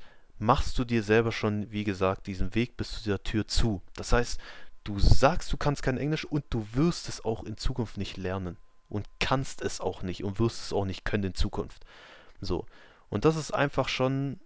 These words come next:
schon fatal, weil du dir damit gar nicht mal die Möglichkeit aufmachst, es zu lernen. Und deshalb, was du als erstes machen solltest, ist erstmal, wie gesagt, das zu erkennen und dann zweitens, dir diesen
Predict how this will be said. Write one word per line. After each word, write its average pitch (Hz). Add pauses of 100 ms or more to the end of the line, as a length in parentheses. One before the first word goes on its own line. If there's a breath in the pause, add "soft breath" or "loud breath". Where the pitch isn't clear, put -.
(340)
schon 120
fatal, 131
weil 110
du 107
dir 107
damit 117
gar 117
nicht 117
mal 107
die 101
Möglichkeit 110
aufmachst, 113
es -
zu -
lernen. 98 (760 loud breath)
Und 101
deshalb, 113
was 107
du 110
als -
erstes 131
machen 120
solltest, 98
ist 98
erstmal, 101
wie 101
gesagt, 104
das -
zu -
erkennen 123
und 110
dann 95
zweitens, 139 (1000 loud breath)
dir 117 (1200 loud breath)
diesen 104